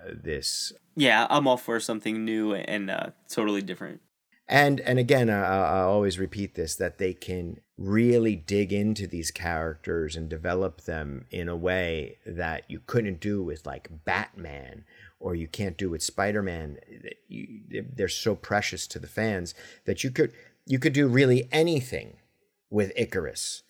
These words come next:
Speaker 1: and people would be cool with it because
Speaker 2: It, it's Guardians of the Galaxy all over again.
Speaker 1: Right.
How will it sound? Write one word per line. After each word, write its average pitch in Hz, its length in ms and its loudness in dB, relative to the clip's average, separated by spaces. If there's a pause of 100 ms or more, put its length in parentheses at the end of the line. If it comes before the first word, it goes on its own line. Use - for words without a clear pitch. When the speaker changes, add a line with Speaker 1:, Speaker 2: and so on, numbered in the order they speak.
(180)
Speaker 1:
and 101 160 -4
people 127 320 4
would 110 100 4
be 107 120 2
cool 131 340 4
with 92 180 -4
it - 240 -12 (280)
because 95 840 2 (200)
Speaker 2:
It, 175 220 4
it's 175 220 6
Guardians 165 360 6
of 143 120 -2
the - 20 -2
Galaxy 127 400 4
all 110 200 2
over 104 180 2
again. 92 260 -6 (320)
Speaker 1:
Right. 73 240 -6